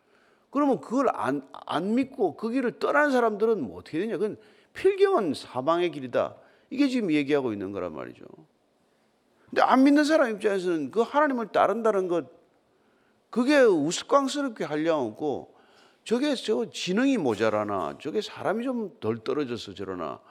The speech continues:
왜 저러나 그런단 말이에요. 그게 하나님을 그렇게 떠난 사람들은 필경 사망의 회중에 거하리라.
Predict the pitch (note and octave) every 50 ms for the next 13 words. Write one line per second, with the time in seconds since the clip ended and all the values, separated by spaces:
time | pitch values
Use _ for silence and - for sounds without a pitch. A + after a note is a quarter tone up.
0 | - - _ _ _ _ _ _ _ - D3+ F#3+ A3 A3 C#4+ D#4+ E4 D#4 A3 F3
1 | E3 G#3+ A#3 B3 A3+ F#3 C3+ A2 F#2 E2+ C2+ - - - - D3+ D#3 D#3 _ _
2 | _ _ _ _ _ _ _ _ _ _ _ _ _ _ _ _ _ _ - _
3 | _ _ _ _ - - - - C#4+ C4 A3+ B3 C#4 C#4+ C#4 C4+ B3 A#3 A3 -
4 | A#3 G#3 A#3+ G#3+ - - A#3+ A#3 A#3+ A#3 G#3+ G3+ F#3 F3+ F3 E3+ D#3 E3+ D#3+ D3
5 | B2+ A#2 - - - - D4 C4+ C#4+ D4+ D4+ C4+ G#3 D3 - - - - - -
6 | - - _ _ _ - - - - - E3 F#3 G#3 A#3 B3+ C4 C4+ C4 B3 G3
7 | G#3+ G#3 F3 F#3 G3 G3 G3 G3 F#3+ - - A2+ G2 E2 D#2+ E2+ E2 C#2 - C#2
8 | D2+ D2+